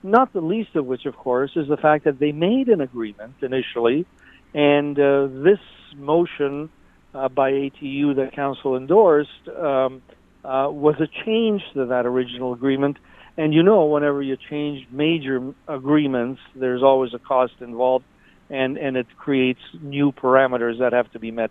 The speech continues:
as well. So my guess is council is probably going to drop the idea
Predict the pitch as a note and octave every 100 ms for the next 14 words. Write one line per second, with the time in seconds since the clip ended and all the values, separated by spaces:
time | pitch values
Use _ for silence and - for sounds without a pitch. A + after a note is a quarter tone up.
0 | - G#2+ B2+ B2 F#2+ _ - - - -
1 | F3+ E3+ F#3+ - - - D#3+ D3+ D3 C#3+
2 | D3 A3+ A#3 - C3 A#2+ _ D#3+ D#3+ D3+
3 | D3+ C#3 C3+ - C3 C3 B2+ B2 A2+ B2+
4 | B2+ D3 - D#3 D#3 D3+ D3 E3